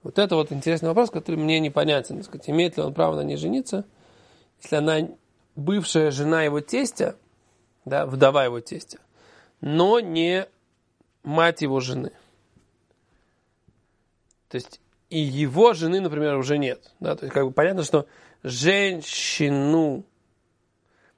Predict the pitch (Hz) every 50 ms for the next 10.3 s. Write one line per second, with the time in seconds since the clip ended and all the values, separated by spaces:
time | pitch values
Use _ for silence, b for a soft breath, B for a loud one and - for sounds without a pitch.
0 | _ _ - - 127 123 127 127 - - - - - - - - - 160 165 165
1 | 175 208 202 - 196 170 160 156 151 147 143 151 160 147 135 131 120 113 113 113
2 | 120 117 - - - - 131 - - 147 139 139 135 135 - - - - _ _
3 | _ _ _ _ _ _ _ _ _ _ _ _ _ _ _ _ _ _ _ _
4 | _ _ _ _ _ _ _ _ _ - 135 131 135 135 135 - _ b b b
5 | b b b b b b b b b b _ _ _ _ _ _ _ _ _ _
6 | _ _ _ _ _ _ _ _ _ _ _ _ _ _ _ _ _ _ _ _
7 | _ _ _ _ _ _ _ _ - - _ _ _ _ _ _ _ _ _ _
8 | _ _ _ _ _ _ _ _ _ _ _ _ _ _ _ _ _ _ _ -
9 | 139 139 135 139 151 151 170 190 208 214 175 - - - 196 226 254 262 233 -
10 | - - 147 147 165 180